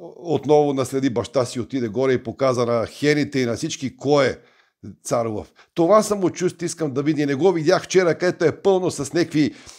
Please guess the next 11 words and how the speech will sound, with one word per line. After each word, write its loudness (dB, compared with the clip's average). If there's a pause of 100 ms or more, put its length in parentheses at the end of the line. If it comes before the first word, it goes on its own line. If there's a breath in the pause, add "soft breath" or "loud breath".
(160 loud breath)
а, 6
Ф 0
К 0
Гол 2
Топан, 2 (320 loud breath)
Ф 2
К 4
Слугински -4
глас 2
и -8
такива, 2